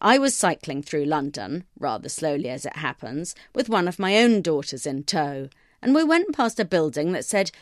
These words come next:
"Good Enough College," in large writing across the door. It turns out to be a residential hall for postgraduate students, named after a long ago chairman of Barclays Bank.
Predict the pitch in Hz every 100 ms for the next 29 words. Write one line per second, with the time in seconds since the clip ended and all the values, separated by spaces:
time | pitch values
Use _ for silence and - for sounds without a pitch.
0 | _ _ 269 240 240 220 208 202 - -
1 | 254 165 135 123 - - _ - _ 185
2 | 185 202 202 196 196 160 160 - 139 143
3 | 151 139 - 151 196 147 131 131 - _
4 | _ - - - _ 208 240 330 359 233
5 | 175 - 202 190 202 202 226 196 156 185
6 | 175 170 151 143 - - 175 151 - 214
7 | - 165 - - 160 147 139 156 - -
8 | _ _ 196 202 226 247 170 147 - 156
9 | 156 180 180 196 165 147 143 - 151 135
10 | 139 156 160 143 - 143 131 180 160 131
11 | - -